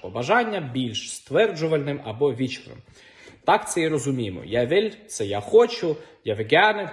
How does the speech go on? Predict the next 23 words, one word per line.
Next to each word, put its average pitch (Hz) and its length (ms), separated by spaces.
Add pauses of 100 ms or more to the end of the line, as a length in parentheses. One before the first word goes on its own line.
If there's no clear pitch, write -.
це - 140
«я 117 120
хочу», 185 460
однак 120 460
більш 147 320
вічливо 131 440
або 123 200
стверджувально. 107 680
Мені 147 640
різні 139 400
варіанти 123 360
пропонували 120 680
учні 101 680
на 117 120
заняттях, 233 540
там, 104 480
наприклад, 104 380
«я 120 180
б 104 100
хотів 196 380
щось 160 220
зробити». 139 600
Ну, 269 120